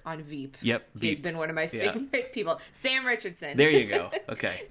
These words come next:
Speaker 1: So Sam Richardson, Tim Robinson, there's two seasons on Paramount Plus. It is so funny.
Speaker 2: Okay.
Speaker 1: I love it so much.
Speaker 2: Nice.
Speaker 1: I think we've stopped watching it because we're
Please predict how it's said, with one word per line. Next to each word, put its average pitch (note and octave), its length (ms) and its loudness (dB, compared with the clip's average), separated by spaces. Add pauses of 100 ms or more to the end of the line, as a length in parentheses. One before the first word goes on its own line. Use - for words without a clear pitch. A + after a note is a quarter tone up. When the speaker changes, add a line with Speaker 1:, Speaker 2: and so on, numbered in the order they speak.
Speaker 1:
So G#2 220 0
Sam B3 340 -2
Richardson, A3+ 480 -4
Tim G#3+ 220 -6
Robinson, F#3 480 -4
there's F3 200 -8
two B3 240 -8
seasons F3+ 680 -8 (320)
on F#3+ 120 -4
Paramount F#3+ 360 -2
Plus. D#3+ 420 -6 (100)
It G3+ 120 2
is A3 360 -2 (420)
so D3+ 280 -4
funny. F#2+ 500 -10
Speaker 2:
Okay. G#2+ 320 -4
Speaker 1:
I D#3+ 100 -4
love D3 200 -6
it - 140 -10
so D#3 180 -6
much. C#3+ 400 -6
Speaker 2:
Nice. A2+ 220 -4
Speaker 1:
I G3+ 40 0
think B3 200 -2
we've C4 160 2
stopped F#3 320 -2
watching F3+ 320 0
it F#3+ 160 0
because E3+ 440 -6 (220)
we're D#3+ 180 -8